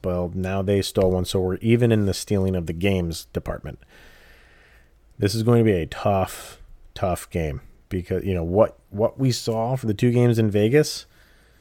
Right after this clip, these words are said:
that's my fear, is we will see that again. Because being on home ice and having that last change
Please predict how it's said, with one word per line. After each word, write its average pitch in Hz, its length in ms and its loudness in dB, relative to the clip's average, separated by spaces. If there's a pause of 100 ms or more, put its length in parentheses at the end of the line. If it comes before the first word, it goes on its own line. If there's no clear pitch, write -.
(640)
that's 214 300 0
my 196 180 0
fear, - 440 -6 (220)
is 90 200 -4
we 98 120 0
will 95 120 2
see - 180 -4
that 90 180 0
again. 78 340 -6 (920)
Because 87 440 -6 (600)
being 113 160 4
on 117 100 4
home 117 220 4
ice 113 160 4
and 92 80 -6
having 107 540 -2
that 98 140 -2
last 101 300 -4
change 95 480 -2